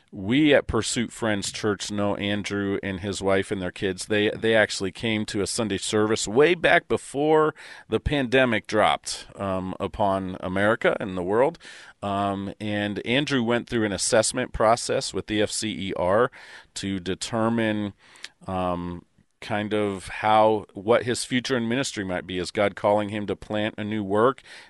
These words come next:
Is God calling him to stay put and just be faithful and be used right where he's at, at Winona? And, uh, he and his wife went through this process over a year ago. And, um, man, God has just blessed him as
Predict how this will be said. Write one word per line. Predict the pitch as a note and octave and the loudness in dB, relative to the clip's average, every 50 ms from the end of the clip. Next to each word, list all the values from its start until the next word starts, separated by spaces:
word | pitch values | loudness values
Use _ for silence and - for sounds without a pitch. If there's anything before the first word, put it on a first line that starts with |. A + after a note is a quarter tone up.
| - | -12
Is | F#2 F#2 F2 | -12 -6 0
God | G2 G2+ F#2+ F2+ - | 2 2 2 2 2
calling | - A2+ G2 G2+ G2+ G2+ G2+ | 2 4 4 4 4 2 0
him | F#2+ G#2 G2+ G2+ | -2 -2 -4 -2
to | F#2+ F#2+ | -4 -4
stay | - - - - G#2+ G#2 F#2+ | -4 -4 -2 0 0 0 0
put | - - - A#2 A#2+ C3 A#2+ | -2 0 2 2 2 2 2
and | G#2+ F#2+ | -2 -4
just | F#2+ F#2+ - - | -4 -6 -8 -8
be | F#2+ F#2 | -8 -10
faithful | - - - G#2 G#2 G#2+ - - C3 B2+ G#2+ | -8 -4 -2 0 0 0 -2 -2 -2 -2 -2
and | G2 | -2
be | F2+ F#2+ | -4 -6
used | F2 F2+ G2+ A2 A2 G#2 F#2+ - | -6 -4 -2 -2 -2 -2 -2 -2
right | - G2 G2+ G2+ - | 0 2 2 2 2
where | G#2 G2 G2 | 0 -2 -2
he's | F#2 E2+ F#2+ | -2 0 0
at, | F#2+ G2 G#2+ | 2 2 2
at | G#2+ - | 0 0
Winona? | F#2 F#2 F2+ F#2 F#2 F#2+ G2+ B2 B2+ - _ - - - - - - - - _ - | -2 -4 -4 -4 -4 -2 -2 -2 -4 -4 _ -16 -20 -18 -18 -18 -20 -20 -20 _ -10
And, | - G2+ G2+ G2+ G#2 F#2+ G#2 | -8 -6 -4 -4 -2 0 2
uh, | G2 F#2+ F#2+ E2+ | 2 2 2 0
he | - - A#2+ C3 C3 B2+ | -2 -4 -4 -2 0 0
and | A#2 G#2+ | 0 -2
his | F#2+ F2+ F2 | -4 -4 -2
wife | F#2 G2 G#2+ A#2 A#2+ A#2 - | 0 2 4 4 2 0 -2
went | - G2+ G#2+ G#2+ - - | -4 -4 -4 -4 -4 -6
through | A#2+ A2 F#2+ | -6 -6 -4
this | F#2+ F#2 - | -4 -6 -6
process | - - A2+ G#2 G#2 A2+ - - - B2 C3 C3 - - - - | -4 0 4 4 4 4 4 0 -2 -2 -2 -2 -2 -6 -8 -6
over | - G#2 G#2 F#2+ F#2+ F2+ | -4 -4 -2 -2 -2 -2
a | E2+ | -2
year | E2+ F#2 G#2 A2+ A#2 | -2 -2 0 0 0
ago. | G#2 G#2 A2+ A2 A2 A2 G#2+ - - - - - - - _ _ | 0 0 0 2 2 2 0 -4 -8 -20 -20 -20 -20 -20 _ _
And, | - G2 F#2+ F#2+ F#2 F#2 F2+ F2+ E2+ F2+ - - | -8 -6 -4 -2 -2 -2 -4 -6 -8 -10 -14 -12
um, | - F#2 F2+ F2 F2 F2 F2 F2 F#2 - | -10 -8 -6 -6 -6 -6 -8 -10 -10 -10
man, | G2 A#2+ B2+ B2 A2 | -8 -4 -4 -4 -2
God | F#2 A#2+ A2 A#2+ C#3 C3 | 2 6 6 6 6 6
has | B2 G#2+ F#2 - | 4 0 -2 -2
just | - G#2 F#2+ - - - | -4 -4 -4 -6 -4 0
blessed | G#2 G#2 G#2+ - - - | 0 2 2 0 -2 -6
him | - F#2+ F2+ F2+ F2+ G2 - - | -6 -6 -4 -4 -4 -6 -8 -8
as | - G2 F#2+ F#2+ F#2+ F#2 E2+ - - - | -6 -6 -4 -2 -2 -4 -4 -6 -8 -10